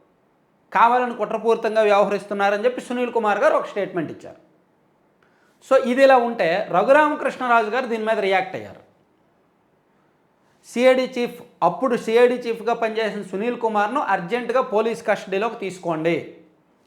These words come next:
ఆయన బయట ఉంటే ఈ కేసులలో సాక్షులను ఆయన ప్రభావితం చేస్తున్నాడు, అప్పట్లో ఎవరెవరు ఉన్నారో వాళ్ళందరితో కూడా ఆయన మాట్లాడుతున్నాడు, మాట్లాడి వాళ్ళందరినీ ప్రభావితం చేసి కేసును నీరుగార్చే ప్రయత్నం చేస్తున్నాడు,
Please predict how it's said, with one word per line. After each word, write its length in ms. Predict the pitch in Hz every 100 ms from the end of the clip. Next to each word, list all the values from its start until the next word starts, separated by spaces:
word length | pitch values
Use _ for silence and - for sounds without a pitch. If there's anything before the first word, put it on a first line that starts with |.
| -
ఆయన 360 | 170 240 262 247
బయట 400 | 156 175 247 262
ఉంటే 520 | 226 196 262 294 -
ఈ 200 | 185 277
కేసులలో 580 | - 247 226 214 226 311
సాక్షులను 680 | 311 202 233 247 - 247 269 214
ఆయన 240 | 220 254
ప్రభావితం 640 | 254 185 185 226 208 208 190
చేస్తున్నాడు, 760 | 180 - 175 160 185 156 - - _ _ _ _ 151
అప్పట్లో 360 | - 254 269
ఎవరెవరు 460 | 254 208 240 254 247
ఉన్నారో 300 | 226 226 269
వాళ్ళందరితో 600 | 240 202 196 220 214 233
కూడా 220 | 226 226
ఆయన 260 | 247 208 208
మాట్లాడుతున్నాడు, 1000 | 190 196 202 190 - 165 165 180 165 - -
మాట్లాడి 440 | 196 220 247 247
వాళ్ళందరినీ 540 | 226 196 190 214 233
ప్రభావితం 560 | 220 190 180 220 214 208
చేసి 300 | 202 196 285
కేసును 400 | - 226 233 247
నీరుగార్చే 580 | 208 220 220 220 - 214
ప్రయత్నం 440 | 202 196 - 185
చేస్తున్నాడు, 680 | 175 175 165 156 151 151